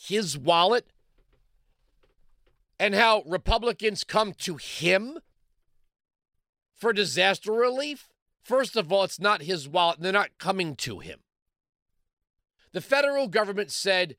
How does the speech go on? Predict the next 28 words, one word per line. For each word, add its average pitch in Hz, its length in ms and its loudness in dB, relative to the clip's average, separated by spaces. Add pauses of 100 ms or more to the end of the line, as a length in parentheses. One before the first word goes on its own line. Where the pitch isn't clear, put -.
(280)
"We're 220 220 2
gonna 254 240 0
take 214 340 -2
resources 180 840 -6 (300)
from 196 260 -2
you, 214 320 -4
the 160 140 -4
states. - 720 -2 (920)
And 196 140 -2
if 220 100 0
you 220 100 2
have 226 140 2
a 165 100 -2
hurricane, 180 680 0 (160)
we'll 185 160 0
give 180 260 -2
some 196 220 -2
of 170 140 -4
them 156 160 -4
back 170 320 0
to - 100 -20
you." - 140 -20 (1040)
See, 196 160 -6
nothing 226 340 0
should 180 180 -6
run 185 220 -2
like 90 220 -12
that. - 180 -20